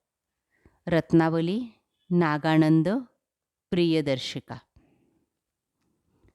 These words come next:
प्राचीन भारतातील विद्यापीठांची यादी, वाराणसी, तक्षशिला, वल्भी, नालंदा, विक्रमशिला आणि कांची. पुढचं,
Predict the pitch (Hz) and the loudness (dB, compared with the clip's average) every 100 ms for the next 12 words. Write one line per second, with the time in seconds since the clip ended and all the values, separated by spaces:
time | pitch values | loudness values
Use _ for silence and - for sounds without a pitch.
0 | _ - 202 196 226 220 202 180 - 175 | _ -2 0 2 2 2 2 -2 -4 -6
1 | 185 175 156 143 160 156 156 143 131 147 | -4 -4 -4 -4 -6 -6 -8 -8 -8 -8
2 | 139 113 117 110 _ _ _ _ _ _ | -8 -8 -12 -18 _ _ _ _ _ _
3 | _ _ 165 160 147 156 156 160 - 180 | _ _ -6 -4 -2 0 0 -2 -6 -8
4 | 175 - 156 - 175 - 165 156 156 165 | -8 -8 -8 -6 -8 -8 -8 -8 -8 -10
5 | 165 160 147 151 170 175 170 160 139 147 | -8 -6 -6 -4 -4 -2 -2 -2 -2 0
6 | 151 151 160 180 160 143 - 151 151 - | 0 0 -6 -8 -8 -8 -4 -2 -2 -6
7 | 139 147 160 _ _ _ _ - 139 156 | -14 -16 -16 _ _ _ _ -10 -2 0
8 | 277 - _ _ - - - - 131 - | 0 -4 _ _ -8 -6 -6 -8 -14 -16
9 | _ _ _ _ _ _ _ _ _ _ | _ _ _ _ _ _ _ _ _ _
10 | _ _ _ _ _ _ _ _ _ _ | _ _ _ _ _ _ _ _ _ _
11 | _ _ _ _ _ _ _ _ _ _ | _ _ _ _ _ _ _ _ _ _
12 | - _ 180 147 - | -20 _ -8 -6 -4